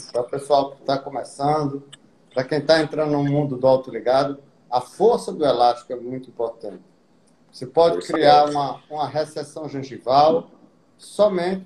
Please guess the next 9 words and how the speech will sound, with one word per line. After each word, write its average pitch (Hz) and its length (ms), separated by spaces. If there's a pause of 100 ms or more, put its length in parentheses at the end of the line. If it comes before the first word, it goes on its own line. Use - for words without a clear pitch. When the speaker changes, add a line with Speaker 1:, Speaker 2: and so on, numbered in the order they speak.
Speaker 1:
pelo 180 220
elástico, 156 720
você 139 160
tá, 151 460
soma-se 196 640
a 143 140
força 170 320
do 135 160
fio. 135 420